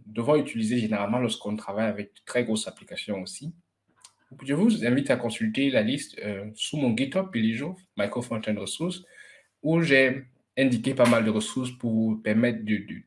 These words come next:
de découvrir le, ce joli monde de la programmation en front-end également.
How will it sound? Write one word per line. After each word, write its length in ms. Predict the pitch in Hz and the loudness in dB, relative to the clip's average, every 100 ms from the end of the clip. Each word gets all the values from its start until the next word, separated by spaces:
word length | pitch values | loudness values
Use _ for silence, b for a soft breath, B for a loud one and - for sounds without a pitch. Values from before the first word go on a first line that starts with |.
| - | -2
de 60 | |
découvrir 640 | 107 110 107 98 107 117 120 - _ | 0 0 -2 0 2 2 -2 -14 _
le, 260 | 101 98 101 | -8 -8 -8
ce 240 | - 113 | -4 0
joli 260 | 110 113 110 | 2 4 4
monde 280 | 104 95 | 4 0
de 180 | 104 101 | -6 -6
la 140 | 98 87 | -6 -8
programmation 540 | - 98 95 90 98 | -8 -8 -6 -8 -8
en 80 | 90 | -8
front-end 340 | - 87 98 | -10 -12 -10
également. 360 | 95 82 82 | -10 -12 -16